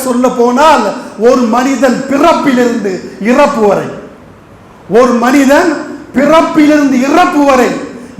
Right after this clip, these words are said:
எதை செய்ய வேண்டும், எதை செய்யக்கூடாது, எதை பேச வேண்டும், எதை பேசக்கூடாது, ஆடைகளை எப்படி அணிய வேண்டும், எந்த, அவருடைய பார்வைகள் எப்படி இருக்க வேண்டும்.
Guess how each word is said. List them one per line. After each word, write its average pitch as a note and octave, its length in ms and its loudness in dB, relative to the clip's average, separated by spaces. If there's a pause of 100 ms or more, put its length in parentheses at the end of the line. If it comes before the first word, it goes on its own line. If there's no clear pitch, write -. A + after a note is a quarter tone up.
(140)
எதை D4+ 180 4 (200)
செய்ய D4 160 4 (140)
வேண்டும், A3 340 2 (400)
எதை D4+ 180 2 (140)
செய்யக்கூடாது, B3 680 2 (440)
எதை D#4+ 180 2 (140)
பேச D4+ 200 2 (160)
வேண்டும், A3+ 320 0 (360)
எதை E4 180 2 (140)
பேசக்கூடாது, A3+ 680 0 (420)
ஆடைகளை D4 360 2 (100)
எப்படி C4+ 280 -2
அணிய B3 260 -2
வேண்டும், G3+ 340 -2 (380)
எந்த, B3+ 120 2 (280)
அவருடைய A#3 240 2 (100)
பார்வைகள் C#4 460 2
எப்படி A#3 220 -4
இருக்க G#3 260 -8
வேண்டும். F#3+ 280 -6